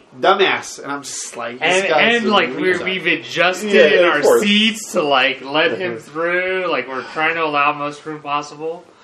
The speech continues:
Speaker 1: Yeah.
Speaker 2: And I, I have to, I say it once, "Bro, it's here." And he doesn't even acknowledge, like, he, I, you can tell he hears, but he doesn't listen at
Speaker 1: He's
Speaker 2: all.
Speaker 1: a fucking asshole.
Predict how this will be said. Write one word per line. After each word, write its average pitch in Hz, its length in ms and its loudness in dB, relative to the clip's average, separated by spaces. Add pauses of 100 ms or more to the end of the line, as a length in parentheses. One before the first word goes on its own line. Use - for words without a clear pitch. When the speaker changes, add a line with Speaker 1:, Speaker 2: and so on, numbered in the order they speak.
Speaker 1:
Yeah. 117 140 -10 (680)
Speaker 2:
And 185 140 4
I, 196 80 0
I 190 280 -2
have 220 160 -2
to, 220 80 0
I 196 60 2
say 240 260 2
it 185 140 -4
once, 151 420 -2 (760)
"Bro, 175 280 2
it's 135 440 -8
here." 127 500 -8 (680)
And 135 180 -4
he 143 180 -14
doesn't 180 460 -4
even 151 320 -12
acknowledge, 143 400 -2
like, 123 220 -2
he, 143 180 -14
I, 165 140 2
you 180 160 -10
can 190 200 -14
tell 277 280 -2
he 208 100 -4
hears, 226 440 -4
but 143 140 -10
he 139 60 -8
doesn't 160 360 -6
listen 151 360 -4
at 120 60 -10
Speaker 1:
He's - 80 -4
Speaker 2:
all. 110 320 -2
Speaker 1:
a - 20 -8
fucking 170 280 -14
asshole. 214 380 -14